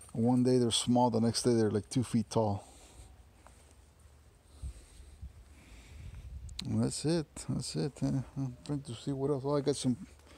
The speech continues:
some tomato plants growing here. These ones already have their little first leaves there. We've had some beautiful days. We've, we've been having some beautiful days.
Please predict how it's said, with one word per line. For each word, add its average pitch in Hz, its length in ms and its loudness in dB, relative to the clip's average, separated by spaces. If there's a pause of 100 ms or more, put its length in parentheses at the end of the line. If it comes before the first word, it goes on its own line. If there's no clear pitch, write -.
(400)
some 147 160 -2
tomato 151 340 2
plants 127 320 0
growing 123 300 0
here. 127 280 0 (1600)
These 135 200 -8
ones 131 200 -4
already 127 240 -2
have 117 240 -2
their 110 140 -4
little 113 260 -4 (260)
first 127 300 -2
leaves 123 520 -4 (1160)
there. 123 300 -6 (840)
We've 135 120 -10
had 147 180 0
some 120 180 2
beautiful 113 320 0
days. - 540 -4 (100)
We've, - 160 -10 (100)
we've 135 140 -12
been 131 100 -2
having 123 160 2
some 110 160 -4
beautiful 113 280 -2
days. 113 240 -6